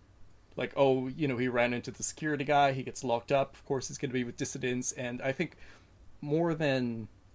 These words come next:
it being just at random what he, what, uh, belief system he falls into, it's more like what he ends up exposed to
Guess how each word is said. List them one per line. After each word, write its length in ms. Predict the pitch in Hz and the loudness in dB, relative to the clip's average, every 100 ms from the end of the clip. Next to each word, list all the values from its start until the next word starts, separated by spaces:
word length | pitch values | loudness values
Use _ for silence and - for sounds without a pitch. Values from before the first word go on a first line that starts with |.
| - - | -20 -2
it 140 | 135 | 0
being 200 | 147 139 | 2 0
just 200 | 120 - | -2 -2
at 120 | 123 120 | -2 -2
random 600 | 120 139 143 131 120 113 | -2 0 0 0 0 -2
what 160 | 120 | -2
he, 140 | 120 120 - - - - - - - - - | -4 -10 -16 -20 -20 -20 -20 -20 -20 -20 -6
what, 360 | 127 127 - - | -2 -2 -4 -6
uh, 280 | 117 113 113 - - - | -2 0 -2 -6 -16 -6
belief 300 | 135 131 147 | -2 0 0
system 280 | - 147 123 | -2 -6 -6
he 60 | 117 | -4
falls 280 | 135 120 135 | 0 0 0
into, 360 | 135 - 123 | -4 -4 -6
it's 200 | 120 - | -6 -6
more 180 | 143 131 | -4 -2
like 260 | 127 120 113 | 0 -2 -4
what 320 | 127 127 131 | -10 0 0
he 120 | 139 | 2
ends 160 | 127 117 | 0 -2
up 100 | 120 - - | -6 -10 -14
exposed 540 | 127 - 131 123 131 - | -10 -4 0 0 -2 -6
to 220 | 156 | -4